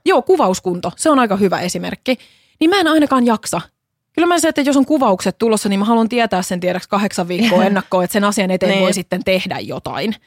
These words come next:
Speaker 1: Mut et tota niin, niin semmonen vertailu on mun mielestä turhaa. Ihan
Speaker 2: Joo.
Speaker 1: samalla tavalla nyt mihinkä tahansa niin kuin kehopositiivisuuteen tai kehorauhaan liittyen niin kuin oleminen silleen, niin kuin, että jos joku haluaa julkaista itsestänsä kuvan, niin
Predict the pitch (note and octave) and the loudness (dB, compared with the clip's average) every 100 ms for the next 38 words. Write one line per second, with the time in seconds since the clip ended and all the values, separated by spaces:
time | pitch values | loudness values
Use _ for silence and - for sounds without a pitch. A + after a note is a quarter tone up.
0 | _ _ _ _ _ _ - G#3 F#3+ - | _ _ _ _ _ _ 0 2 2 2
1 | F#3+ F#3 F#3 F3+ F3+ F3+ _ _ _ _ | 0 2 0 0 0 -2 _ _ _ _
2 | _ _ _ - - A3+ G#3+ A3 D4 D#4+ | _ _ _ -16 0 2 2 0 0 2
3 | F4+ B3+ G#3 G3 F#3+ F3+ E3 D3+ E3 F#3 | 2 2 2 0 0 0 -2 -4 -8 -8
4 | G3 G3 E3 F#3 - D3+ G3+ _ _ A3 | -10 -10 -10 -10 -8 -8 -8 _ _ 0
5 | A#3 A#3 A#3 A3+ A3 G#3+ G#3 G3 F#3+ A3 | 2 2 2 2 2 0 0 0 -2 0
6 | A3 G#3 G3 A3+ A#3 G3 F3+ F3+ F3+ F3+ | 0 0 -2 0 0 -2 -6 -6 -6 -8
7 | - _ _ F#3 - G3 F3 E3+ E3 E3+ | -10 _ _ -10 -4 -4 -2 -4 -4 -6
8 | E3+ F3 F3 F3 E3+ F3+ F3+ F3+ D#3 D#3+ | -6 -6 -6 -4 -4 -4 -4 -4 -4 -4
9 | D#3+ D#3 E3+ F3 - D3+ E3+ E3+ E3 F3 | -6 -6 -8 -8 -8 -8 -8 -10 -10 -12
10 | - - _ - F#3+ F3+ F3+ E3+ F3+ F3+ | -16 -20 _ -4 -2 -2 -4 -8 -6 -4
11 | F3+ F3+ F3+ - C4 C#4+ D4 C#4 C#4 C4 | -4 -6 -8 -6 -4 -2 -2 -2 0 2
12 | G#3 A3 B3 G3 - F#3 G#3+ G3 - F3 | 0 0 -4 -4 -6 -6 -6 -10 -10 -8
13 | F3 - E3 F#3 B3 - _ _ _ _ | -10 -10 -6 -2 -2 -4 _ _ _ _
14 | _ _ _ A#3 A3+ | _ _ _ 0 0